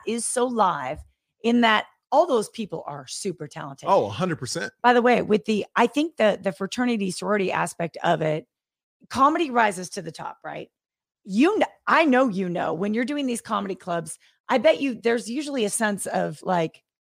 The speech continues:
Speaker 1: who did the best in the club.
Speaker 2: Not at all. You know what? That's when,
Speaker 1: No?
Speaker 2: that's when
Speaker 1: Not in stand-up?
Speaker 2: stand-up, it happens when you've, this is what I've learned, and this by talking to other comics. That happens when you're younger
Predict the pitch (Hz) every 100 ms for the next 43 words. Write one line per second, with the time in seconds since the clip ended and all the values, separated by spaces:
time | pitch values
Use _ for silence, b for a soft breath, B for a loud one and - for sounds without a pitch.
0 | _ 226 202 190 156 156 _ _ 190 165
1 | 147 - 185 160 - 180 170 190 190 175
2 | 139 78 - _ b b 160 156 208 220
3 | 220 208 226 262 294 359 480 508 508 180
4 | 214 254 - 185 190 185 180 233 - 220
5 | - 220 247 285 _ _ - - - 196
6 | 233 254 247 170 139 147 135 151 127 117
7 | 120 113 101 - 135 143 175 147 139 110
8 | 98 92 80 80 _ 127 113 110 135 117
9 | - 117 110 117 - 104 95 90 101 80
10 | - - _ _ _ _ 110 175 240 214
11 | 156 151 139 - 120 107 95 110 101 92
12 | 92 90 92 113 131 151 202